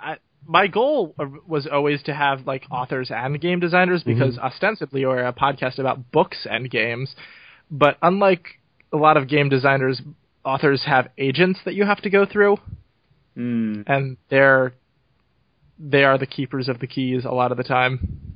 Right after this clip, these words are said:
Speaker 2: Yeah, it'd be interesting to see how many of the authors are, play video games too, 'cause, like, pretty much all the people that make video games read at some point in their lives. But,
Speaker 3: Mm.
Speaker 2: uh, I don't know if it cuts the other way. I mean, maybe
Speaker 3: Uh,
Speaker 2: as people get younger and younger, it does, obviously, 'cause everyone's played games when they're young now.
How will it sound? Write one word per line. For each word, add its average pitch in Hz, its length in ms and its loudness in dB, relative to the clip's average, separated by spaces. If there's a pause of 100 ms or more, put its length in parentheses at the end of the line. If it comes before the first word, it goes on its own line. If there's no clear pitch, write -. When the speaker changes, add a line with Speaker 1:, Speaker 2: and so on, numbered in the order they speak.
Speaker 2:
Yeah, 120 180 4
it'd 143 160 2
be 196 80 4
interesting 247 400 2
to 156 80 4
see 151 340 6
how 135 160 6
many 131 240 6
of 117 120 6
the 110 100 6
authors 104 440 4
are, 95 260 0 (240)
play 107 200 2
video 104 320 4
games 92 400 2
too, 104 340 2
'cause, 98 140 0
like, 104 220 4
pretty 127 160 4
much 117 240 6
all 110 200 8
the 98 120 2
people 101 340 0
that 95 180 4 (140)
make 101 320 2
video 101 320 2
games 95 480 2 (100)
read 104 320 4
at 95 140 2
some 98 220 0
point 98 160 2
in 104 60 0
their 95 120 2
lives. 98 400 0 (580)
But, 101 220 6
Speaker 3:
Mm. 92 220 6
Speaker 2:
uh, 98 40 -2 (120)
I 107 100 4
don't 110 100 8
know 110 100 6
if 107 100 0
it 104 80 -2
cuts 107 220 -2
the 101 140 4
other 98 140 4
way. 101 300 2 (480)
I - 20 6
mean, 101 180 8
maybe 101 220 8
Speaker 3:
Uh, 101 100 10
Speaker 2:
as 113 100 4
people 127 220 6
get 110 140 6
younger 107 320 6
and 98 100 2
younger, 104 320 4
it 101 120 -4
does, 101 320 -2
obviously, 104 480 -4
'cause 101 120 -2
everyone's 98 380 0
played 107 300 0
games 101 300 -2
when - 100 -4
they're 107 120 0
young 107 300 0
now. 110 260 -2